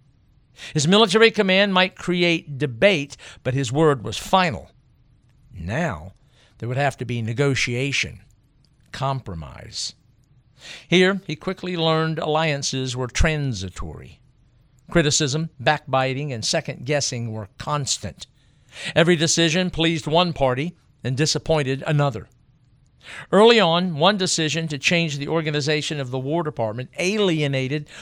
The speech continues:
one of his dearest and best friends, William Sherman. Though they remained friends, the rift was enough to rob their friendship of its warmth. As Sherman put it,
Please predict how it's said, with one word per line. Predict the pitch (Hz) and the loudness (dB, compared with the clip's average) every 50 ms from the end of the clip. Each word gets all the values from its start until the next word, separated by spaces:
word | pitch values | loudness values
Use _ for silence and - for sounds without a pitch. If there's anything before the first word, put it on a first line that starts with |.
| - - | -18 -8
one | - 123 143 143 | -4 0 0 0
of | 135 123 | 2 0
his | 127 120 107 110 | 0 -2 -2 -4
dearest | 107 107 143 156 160 170 185 196 - - - | -2 0 2 2 2 2 0 0 -2 -4 -4
and | - - 180 175 160 127 123 | -6 -4 -4 -4 -2 0 0
best | 135 131 131 - - - | 0 0 0 -2 -4 -6
friends, | - - - - 85 80 73 62 - 78 - - - - _ _ _ _ _ _ _ _ _ _ _ _ _ _ _ _ | -10 -14 -10 -10 -8 -8 -10 -12 -14 -12 -10 -8 -8 -10 _ _ _ _ _ _ _ _ _ _ _ _ _ _ _ _
William | - 113 104 104 110 110 117 120 | -10 -8 -6 -6 -4 -4 -4 -4
Sherman. | 117 - - 117 98 87 78 80 95 - _ _ _ _ _ _ _ _ _ _ _ _ _ _ _ _ _ - - - - - | -4 -4 -4 -4 -4 -6 -8 -10 -12 -16 _ _ _ _ _ _ _ _ _ _ _ _ _ _ _ _ _ -14 -14 -14 -10 2
Though | 135 160 160 151 | 6 6 8 8
they | 156 151 139 | 8 6 4
remained | 123 127 123 123 147 170 180 180 165 143 123 | 4 2 0 2 2 2 2 2 0 -2 -4
friends, | - - 107 95 87 87 90 92 - - - - - _ _ _ _ _ _ - | -6 -6 -6 -6 -6 -6 -8 -8 -8 -8 -10 -10 -12 _ _ _ _ _ _ -10
the | 113 107 | -8 -8
rift | 98 101 135 185 214 - - - 247 | -4 0 0 0 0 0 -6 -10 -6
was | 254 208 196 | -4 -2 -2
enough | 214 196 160 131 123 120 - - - - | 0 0 0 0 0 -2 -6 -10 -14 -10
to | - - 120 | -8 -6 -6
rob | 107 110 127 127 131 139 143 139 127 | -4 0 2 2 2 2 0 -2 -4
their | - 135 127 | -6 -6 -6
friendship | - - - 151 139 135 123 - - - 113 113 - - - | -6 -6 -6 -4 -4 -4 -2 -2 -2 -2 -2 -4 -8 -8 -8
of | 123 117 104 | -6 -6 -6
its | - - - - - | -6 -10 -10 -12 -10
warmth. | 104 95 92 92 85 - - - - - - - - - - _ _ _ _ _ _ _ _ _ _ _ _ _ _ _ _ _ _ _ _ - | -10 -8 -8 -10 -10 -12 -16 -20 -20 -20 -18 -18 -18 -20 -20 _ _ _ _ _ _ _ _ _ _ _ _ _ _ _ _ _ _ _ _ -16
As | 120 - | -8 -6
Sherman | - - 135 131 120 107 95 92 | -4 -2 -2 -2 -4 -4 -8 -8
put | - 120 110 110 | -6 -6 -6 -6
it, | 131 | -8